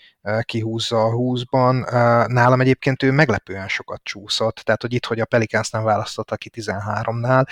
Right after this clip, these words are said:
ez azt eredményezte, hogy huszonháromig csúszott, és a Jazz húzta ki. Egyszerűen így alakul, de szerintem ez egy ilyen draft, hogy ilyen, ilyen tíz-tizenöt helyes, ö, ö, range-ek simán vannak játékosoknál.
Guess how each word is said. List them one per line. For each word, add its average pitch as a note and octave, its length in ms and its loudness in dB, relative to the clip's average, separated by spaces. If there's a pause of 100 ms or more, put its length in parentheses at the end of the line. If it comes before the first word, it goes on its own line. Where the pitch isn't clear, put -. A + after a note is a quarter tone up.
(160)
ez A#2+ 80 -4
azt - 220 -2
eredményezte, A#2+ 500 0
hogy B2 100 2
huszonháromig G2+ 840 -4
csúszott, - 520 -10
és - 160 -6
a A2+ 60 -6
Jazz G2 260 -4
húzta - 420 -8
ki. C#3 240 0 (760)
Egyszerűen B2 520 2
így A2+ 180 -2
alakul, B2+ 320 4
de C3+ 180 6
szerintem C#3 440 0
ez C#3 100 0
egy D#3 120 0
ilyen G#2+ 240 0
draft, G#2+ 360 -2
hogy G#2 140 -4
ilyen, G#2+ 320 -2 (160)
ilyen A2 340 -2
tíz-tizenöt A#2+ 760 0
helyes, A2 560 0
ö, A2 180 2 (300)
ö, G#2+ 420 4
range-ek A2+ 540 2
simán F#2+ 400 0
vannak F#2+ 320 -12
játékosoknál. G#2+ 1040 -10